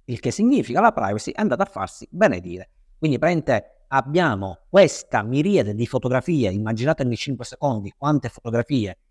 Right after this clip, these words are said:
in ogni computer riesce a prelevare Microsoft da noi, a nostra insaputa, e messi in un database Microsoft. Però ricordo che questo database purtroppo non è criptato, quindi che significa che oltre Microsoft, se qualcuno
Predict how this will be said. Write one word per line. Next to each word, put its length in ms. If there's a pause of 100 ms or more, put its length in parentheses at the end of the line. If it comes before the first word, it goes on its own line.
(160)
in 140
ogni 240
computer 460
riesce 380
a 20
prelevare 560
Microsoft 720
da 160
noi, 480 (200)
a 140
nostra 540 (120)
insaputa, 1080 (100)
e 140
messi 440
in 60
un 80
database 580
Microsoft. 720
Però 200
ricordo 360
che 80
questo 300
database 640
purtroppo 600
non 160
è 120 (580)
criptato, 760
quindi 220
che 100
significa 500
che 140
oltre 340
Microsoft, 640
se 300
qualcuno 640